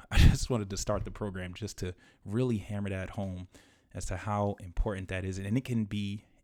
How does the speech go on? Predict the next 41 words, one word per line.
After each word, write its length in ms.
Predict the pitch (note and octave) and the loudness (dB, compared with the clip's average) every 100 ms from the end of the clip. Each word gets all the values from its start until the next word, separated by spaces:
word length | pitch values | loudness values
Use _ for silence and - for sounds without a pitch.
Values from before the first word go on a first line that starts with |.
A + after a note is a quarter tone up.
| - | -6
anything, 480 | G#2 F#2 - - - | -4 -6 -12 -18 -4
even 260 | A#2+ B2 | -2 0
just 200 | A2 G2+ | -2 -4
going 220 | G2+ F#2+ F#2+ | -6 -6 -6
out 240 | F#2 - - - _ | -8 -10 -20 -20 _
for 180 | - G#2+ | -4 0
a 40 | G2+ | 2
nice 240 | G#2 G2+ | 0 -2
brisk 340 | G2+ G2+ - | -2 -2 -2
walk, 460 | F2+ F#2+ G2 F#2+ - - - - _ _ | -4 0 0 0 -8 -20 -20 -20 _ _
um, 220 | G2 F#2 F2+ | -8 -6 -4
being 240 | G2+ G2+ | -2 -2
out 200 | G2 F#2 | -4 -6
there 380 | G2 F#2+ F#2+ G2 - | -4 -2 -4 -6 -6
with 260 | G#2 G#2+ | -6 -6
your 120 | G#2 | -8
family, 540 | G2+ G#2 G2+ G2 F#2+ F#2 _ _ _ - | -6 -6 -4 -4 -6 -10 _ _ _ -12
um, 220 | F#2+ F#2 | -8 -8
would 120 | F#2+ | -8
be 120 | G2 G2 | -4 -4
even 160 | F#2 | -4
better, 460 | F#2 A2+ A2 G#2+ G#2 - - - _ - | -2 2 4 2 0 -8 -16 -20 _ -12
um, 200 | G2 F2+ | -10 -8
having 240 | G#2 F#2+ | -4 -4
some 160 | F#2 F#2+ | -4 -6
social 440 | - G2+ - F#2 | -2 -4 -2 -4
interaction. 720 | F#2 - F2+ F2+ - F#2 F2+ - - _ _ - _ _ _ | -4 -4 -4 -4 -6 -10 -10 -12 -20 _ _ -20 _ _ _
Uh, 140 | A#2 D#2+ | -12 -10
just 340 | G#2+ C3 - - - | -6 -6 -6 -14 -12
really, 540 | A2+ C3+ C#3+ C3 B2 - - - - _ _ _ _ _ _ _ - | -4 2 4 4 0 0 -2 -2 -8 _ _ _ _ _ _ _ -2
let's 140 | B2 | 0
try 180 | - G#2+ | 2 0
to 80 | G2 | 0
get 140 | G2 | -2
that 200 | G2 F#2 | -2 -2
done, 200 | G2 F#2+ | -2 -2
ladies 240 | F#2 F#2 | -2 -4
and 100 | F#2 | -4
gentlemen, 260 | F#2 F#2 F#2 | -6 -6 -6
and 220 | F#2 F#2+ | -6 -4
really 400 | G#2+ A#2 A2 G#2+ | -2 0 -2 -4